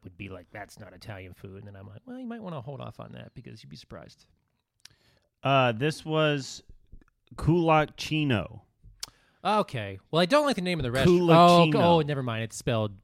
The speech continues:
Speaker 1: fun. Um, it's spelled, it's spelled,
Speaker 2: Culaccino.
Speaker 1: it's spelled Italian.
Speaker 2: Okay, so they, they fresh made all the pastas themselves.
Speaker 1: Great.
Speaker 2: A wine-focused restaurant, really great interior. All the, uh, all the, uh,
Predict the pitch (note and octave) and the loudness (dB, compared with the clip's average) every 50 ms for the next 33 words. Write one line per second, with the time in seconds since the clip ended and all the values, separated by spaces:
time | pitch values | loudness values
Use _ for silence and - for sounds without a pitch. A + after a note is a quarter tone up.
0 | _ _ - - A2+ F#2+ F#2 F2+ G2 - _ - B2+ B2 A#2 A#2 A2+ A2 A2 A2 | _ _ -8 -8 -8 -6 -8 -12 -16 -18 _ -6 -4 -2 -2 -2 -4 -4 -6 -8
1 | - - A#2+ - - - A#2+ A2+ A2+ E3 D#3+ D3+ - - B2+ A2+ A2 C#3+ C#3+ C3 | -8 -8 -8 -6 -4 -2 0 0 0 0 0 -2 -2 -2 -2 0 0 0 0 -2
2 | A#2 F#2 D#2+ - - _ _ _ _ B2 A2+ - - - A2+ A2 G#2 - - G#2 | -2 -4 -6 -10 -16 _ _ _ _ -16 -16 -14 -8 -6 -4 -4 -6 -6 -8 -8
3 | G2+ F#2+ F#2+ F#2+ G2 F3 F#3 - F#3+ D#3+ C#3+ C3+ - - D#3+ D3+ C#3+ D3+ D3+ D3+ | -8 -8 -10 -8 -8 -8 -8 -8 -8 -10 -10 -10 -12 -12 -14 -12 -10 -8 -8 -6
4 | D3+ D3+ D3 C#3 - _ _ _ A#2 G#2+ C3 C3 C3+ C3+ C3+ B2+ - _ _ _ | -6 -6 -8 -10 -14 _ _ _ -14 -8 -8 -6 -4 -6 -6 -8 -10 _ _ _
5 | _ - D#3 D#3 D#3 - - D#3 C#3 C3 B2+ C3 B2+ A2 D#2 _ - A#2 A#2+ B2+ | _ -6 -6 -6 -6 -6 -8 -8 -6 -4 -4 -4 -6 -10 -16 _ -8 -6 -6 -4
6 | B2 C3 B2 - - B2 A2+ G#2+ G2+ - - A2 A2 G#2+ A2 A#2+ A#2 - - G2+ | -4 -8 -10 -10 -6 -4 -4 -4 -4 -6 -8 -12 -12 -10 -10 -12 -12 -10 -8 -6
7 | F#2 F#2 F#2 F#2 G2+ D#3+ F#3+ G#3+ - _ _ _ _ _ _ _ _ _ G2 G#2+ | -6 -6 -8 -4 -2 -2 -2 -2 -4 _ _ _ _ _ _ _ _ _ -12 -10
8 | G#2 G#2+ A2+ A#2+ B2+ C3 A#2+ - C#3 B2+ A#2+ - B2+ - - B2+ A#2+ A#2+ A#2 - | -6 -4 -4 -4 -4 -6 -6 -6 -8 -8 -6 -8 -14 -10 -6 -4 -4 -4 -4 -8
9 | B2+ A#2+ A#2 A#2 A#2 A2+ _ A2 A#2+ B2+ C3 A2 B2+ B2+ A#2+ A#2+ A2+ - - C3+ | -12 -12 -10 -12 -14 -16 _ -16 -16 -16 -14 -12 -12 -10 -10 -10 -12 -8 -6 -4
10 | B2 B2 B2+ B2 A#2+ A#2+ A#2 A2+ A2+ A2 A2 A2+ A2+ A2 A2 A2 G#2+ G#2+ G#2 G2+ | -2 0 0 0 0 0 0 0 -2 -2 -2 -4 -4 -4 -4 -4 -4 -4 -4 -4
11 | G2+ G2+ G2 - _ _ _ _ _ _ _ _ _ - A2 A2+ A2+ G#2+ A2+ A#2+ | -4 -4 -6 -8 _ _ _ _ _ _ _ _ _ -4 -2 -2 -2 -2 -2 -4
12 | A#2 A#2 A2 A2 G#2+ G#2 G2+ G2 G2 F#2+ F#2+ F#2+ F#2+ | -2 -2 -2 0 0 0 0 0 -2 -2 -2 -4 -6